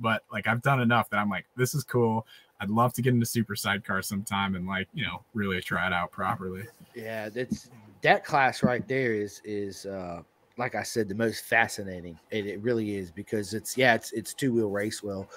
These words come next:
Speaker 2: three-wheel racing, technically, right? Let's just be honest. It's, it's got
Speaker 1: Yeah.
Speaker 2: three wheels on it.
Speaker 1: Yeah.
Speaker 2: Um,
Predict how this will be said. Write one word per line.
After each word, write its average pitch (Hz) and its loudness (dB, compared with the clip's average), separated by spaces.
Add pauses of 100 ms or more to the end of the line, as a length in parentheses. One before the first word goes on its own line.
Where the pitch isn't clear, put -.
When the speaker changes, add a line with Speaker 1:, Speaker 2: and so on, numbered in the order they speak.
(260)
Speaker 2:
three-wheel 175 12
racing, 123 4
technically, 123 6
right? 98 0
Let's 117 -6
just 120 -2
be 120 4
honest. 101 -2
It's, 98 -8
it's 113 -2
got - 10
Speaker 1:
Yeah. 104 6
Speaker 2:
three 107 2
wheels 113 4
on 98 -2
it. 101 -4
Speaker 1:
Yeah. 95 2
Speaker 2:
Um, 95 -6